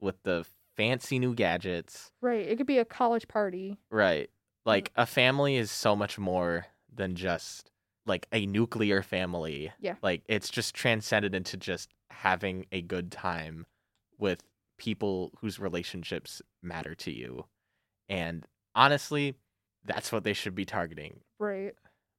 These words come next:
Speaker 2: I
Speaker 1: But
Speaker 2: don't
Speaker 1: they
Speaker 2: know.
Speaker 1: won't.
Speaker 2: I don't know what I think. <laughs>
Speaker 1: Uh,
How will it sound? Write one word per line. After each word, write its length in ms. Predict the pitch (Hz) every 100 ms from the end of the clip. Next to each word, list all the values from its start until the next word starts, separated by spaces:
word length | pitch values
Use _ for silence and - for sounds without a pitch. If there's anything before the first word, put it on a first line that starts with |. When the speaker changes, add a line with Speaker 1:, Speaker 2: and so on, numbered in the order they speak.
| _ _ _ _ _ _ _
Speaker 2:
I 60 | 226
Speaker 1:
But 80 | 196
Speaker 2:
don't 120 | 170
Speaker 1:
they 100 | 175
Speaker 2:
know. 100 | 190
Speaker 1:
won't. 120 | 196 - - _ _ _ - - _ _ _
Speaker 2:
I 100 | 359
don't 160 | 311 302
know 380 | 302 302 294 294 - - - - - _ _ _ _ _ _ _
what 80 | 220
I 40 |
think. 420 | 226 208 208 - -
<laughs> 40 | 466 403 - 339 285 _ -
Speaker 1:
Uh, 720 | 240 214 190 175 156 143 131